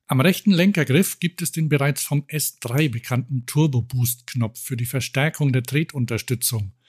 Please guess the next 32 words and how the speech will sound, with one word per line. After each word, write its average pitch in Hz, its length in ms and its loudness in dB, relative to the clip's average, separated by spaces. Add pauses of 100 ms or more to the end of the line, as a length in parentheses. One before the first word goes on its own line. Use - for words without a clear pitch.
(560)
Ein 135 160 0
fester 170 340 4
Druck 208 340 4
darauf 127 380 2
sorgt 135 340 0
für 160 140 -4
einen 127 200 4
sofortigen 160 680 -2
Schub 147 340 0
an 139 180 2
Beschleunigung. 123 800 2 (460)
Beim 104 140 -2
Fahrtest 151 460 0
in 123 100 6
Berlin 120 320 6
sorgte 131 320 2
das 123 220 2
für 139 140 -2
einen 120 180 2
hohen 127 220 2
Fahrspaß. 113 920 -6 (400)
Darunter 175 400 4
befindet 151 400 2
sich 143 160 -2
noch 131 160 -2
ein 131 160 0
kleiner 135 380 0
Schalter, 131 500 0
der 127 160 0
die 123 140 0
vier 175 360 0
Unterstützungsstufen 139 1200 -2